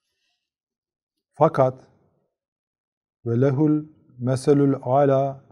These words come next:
fis semavati vel ardi ve huvel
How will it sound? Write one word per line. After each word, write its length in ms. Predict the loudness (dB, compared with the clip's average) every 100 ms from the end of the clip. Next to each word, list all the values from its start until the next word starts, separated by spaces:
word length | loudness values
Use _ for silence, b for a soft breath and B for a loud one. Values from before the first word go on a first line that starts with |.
| _
fis 280 | -12 -10
semavati 960 | -10 -8 -4 -2 -2 0 -2 -4 -4 -6
vel 160 | -6 -8
ardi 580 | -8 -6 -6 -4 -6 -6 -18 -10
ve 140 | -6
huvel 540 | -6 -4 -2 0 0